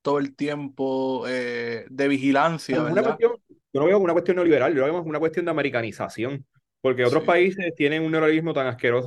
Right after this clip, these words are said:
Speaker 2: como el Estado, gente
Speaker 1: Pero,
Speaker 2: disfrutando en las calles.
Speaker 1: pero por eso me, por eso me referí a la cuestión del Estado, ¿verdad? Porque el, el, en,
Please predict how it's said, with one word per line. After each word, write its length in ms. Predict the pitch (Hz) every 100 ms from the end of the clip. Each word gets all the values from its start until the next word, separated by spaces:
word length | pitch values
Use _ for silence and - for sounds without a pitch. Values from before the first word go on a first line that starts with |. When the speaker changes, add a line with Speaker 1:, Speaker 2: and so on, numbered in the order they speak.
| 151
Speaker 2:
como 200 | 139 135 -
el 120 | 135 _ _ _ - 143 131 - 143 131 _ _ _ -
Estado, 440 | 143 151 147 143 143 _ _ _ -
gente 180 | 165 165
Speaker 1:
Pero, 160 | 180
Speaker 2:
disfrutando 420 | 196 - 120 143 131
en 80 |
las 140 | 113 104
calles. 260 | 120 147 190
Speaker 1:
pero 200 | 185 180
por 120 | 185
eso 160 | 185
me, 140 | 240 254 208
por 140 | 190 196
eso 120 | 214
me 100 | 240
referí 320 | 247 240 226
a 40 | 247
la 120 | 214
cuestión 300 | 185 175 170
del 120 | 202
Estado, 420 | 226 - 214 226
¿verdad? 300 | 175 156 208
Porque 220 | 202 165
el, 60 | 151
el, 420 | 120 147 147 143
en, 580 | 143 147 143 139 139 135